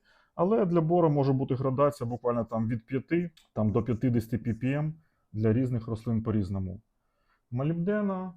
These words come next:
дуже небагато в рослинах. Прийнято рахувати, що там буквально від нуль один пі пі ема, інколи до пі пі ема, інколи нуль один для некоторих, особливо бобових культур, да, яким молібден потрібен,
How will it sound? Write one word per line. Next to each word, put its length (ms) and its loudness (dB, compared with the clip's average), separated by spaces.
дуже 600 -2
небагато 760 -4
в 80 -8
рослинах. 600 -8
Прийнято 360 2
рахувати, 520 2
що 220 -4
там 200 0
буквально 460 2
від 180 0
нуль 140 2
один 320 0
пі 140 -4
пі 200 -2
ема, 340 -8
інколи 340 2
до 140 2
пі 140 0
пі 220 0
ема, 220 -2
інколи 440 0
нуль 220 0
один 320 2
для 120 -2
некоторих, 640 -4
особливо 540 0
бобових 540 2
культур, 420 -4
да, 220 -6
яким 380 -2
молібден 340 0
потрібен, 540 -4